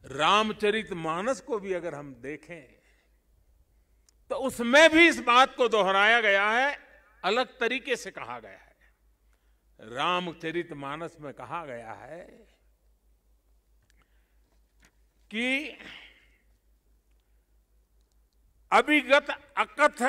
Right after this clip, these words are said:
अपार, अभिगत अकथ अपार, नेति नेति नित निगम कह, नेति नेति नित निगम कह।"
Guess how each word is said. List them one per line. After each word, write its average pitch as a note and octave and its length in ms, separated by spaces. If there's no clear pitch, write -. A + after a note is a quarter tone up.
अपार, G3 680
अभिगत F3+ 840
अकथ G#3+ 400
अपार, D#3+ 1000
नेति D3+ 960
नेति D3+ 760
नित E3+ 340
निगम G3 600
कह, - 520
नेति C#3+ 920
नेति D3+ 640
नित E3+ 320
निगम D3 560
कह।" - 480